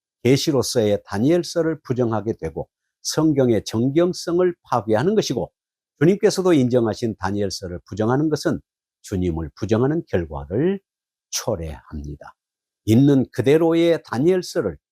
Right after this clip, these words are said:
하나님의 말씀으로 받는 길밖에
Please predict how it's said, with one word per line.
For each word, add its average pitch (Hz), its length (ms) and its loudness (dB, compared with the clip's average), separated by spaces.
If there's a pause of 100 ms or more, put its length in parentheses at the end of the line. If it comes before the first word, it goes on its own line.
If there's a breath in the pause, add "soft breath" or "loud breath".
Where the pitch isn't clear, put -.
(140)
하나님의 113 400 0
말씀으로 165 560 0
받는 190 380 -2
길밖에 165 640 -4